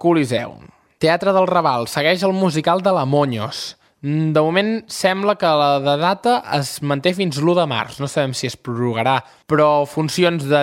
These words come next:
dijous a dissabte a les vuit i mitja i diumenges a les sis de la tarda. El Teatre del Raval està a Ciutat Vella, al carrer Sant Antoni Abat. També us faig una recomanació especial que aneu a veure, i tinc companys de l'escola, per tant, jo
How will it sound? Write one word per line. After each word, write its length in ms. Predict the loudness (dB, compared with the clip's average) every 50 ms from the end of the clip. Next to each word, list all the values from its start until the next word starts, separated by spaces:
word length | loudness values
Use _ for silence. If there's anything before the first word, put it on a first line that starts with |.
| 2
dijous 400 | 0 0 2 2 2 2 0 0
a 140 | 0 0 0
dissabte 840 | 0 -2 -4 -2 -2 0 0 0 0 0 0 -2 -2 -2 -2 -4 -6 -4
a 80 | -2
les 100 | -2 -2
vuit 220 | 0 0 0 0 -2
i 40 | -2
mitja 320 | -2 -2 0 2 2 2 2 2 2
i 60 | 0
diumenges 480 | 2 2 2 0 0 0 -2 -2 -2 0
a 80 | -2
les 140 | -2 -2 -2 -4
sis 160 | -6 -4 0
de 80 | 0
la 80 | 0 0 0
tarda. 320 | -2 -4 -4 -4 -10 -18 -20 -20 _ _ -20 -20 -20 -20 -20 -20 -16 -8 -4 -4
El 80 | -2
Teatre 300 | 0 0 0 0 0 0
del 100 | 0 0
Raval 540 | 0 -2 0 2 2 2 2 0 -2 -4 -4 -4
està 380 | -6 -6 -6 -6 -2 -2 -2 -2 -2
a 60 | -6 -10
Ciutat 380 | -8 -8 -6 -4 -4 -6 -4 -4
Vella, 220 | -4 -4 -4 -6
al 20 | -8
carrer 220 | -10 -10 -10 -10
Sant 160 | -12 -10 -8 -8
Antoni 380 | -6 -4 -4 -4 -4 -4 -8 -10 _ _ -6
Abat. 540 | -4 -4 -2 -2 -2 -4 -4 -6 -12 -20 -20 _ _ -20 -20 -20 -20 -20 -20 -20 _ _ _ _ -4
També 240 | -2 0 2 2 2
us 80 | 2 0
faig 220 | -2 -6 -4 -2 -2
una 80 | -2
recomanació 400 | -2 -2 -4 -4 -6 -6 -6 -8
especial 320 | -10 -10 -10 -8 -6 -6 -6
que 80 | -4
aneu 160 | -6 -2 -2
a 80 | 0 2
veure, 220 | 2 2 2 0
i 80 | -2 -4
tinc 180 | -8 -12 -10 -10
companys 480 | -12 -12 -6 -4 -4 -4 -4 -6 -4
de 160 | 0 0 0
l'escola, 540 | 0 -2 -4 -8 -6 -6 -6 -4 -4 -4 -6 -6 -8 -20 _ _ _ _ _ -4
per 140 | -4 -4 0
tant, 220 | 0 -2 -2 -2 -4 -6 -6 -8 -12 _ _ _ -10
jo 240 | -4 -2 0 0